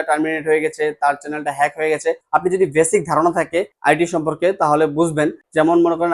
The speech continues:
আপনি একটা ভিপিএন কানেক্ট করলেন, সেটার মধ্যে কোনো প্রকার অ্যাডভার্টাইজমেন্ট দিল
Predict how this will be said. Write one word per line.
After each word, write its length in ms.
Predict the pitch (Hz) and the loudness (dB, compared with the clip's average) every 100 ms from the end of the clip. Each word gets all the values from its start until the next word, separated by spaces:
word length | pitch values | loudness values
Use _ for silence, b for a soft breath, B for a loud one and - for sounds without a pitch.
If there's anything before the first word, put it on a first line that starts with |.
| 151 | 0
আপনি 140 | 170 170 | 0 -4
একটা 120 | 170 147 | -4 -4
ভিপিএন 300 | 156 180 175 170 - _ | -2 0 0 -2 -10 _
কানেক্ট 220 | 156 165 165 | 0 0 0
করলেন, 180 | 180 196 196 | 2 2 0
সেটার 220 | 160 170 | -2 0
মধ্যে 160 | 160 165 | 0 0
কোনো 120 | 170 165 | 0 2
প্রকার 180 | 170 170 - | 2 0 2
অ্যাডভার্টাইজমেন্ট 640 | 156 156 165 170 165 185 180 | 0 2 2 2 2 0 4
দিল 100 | 180 | 6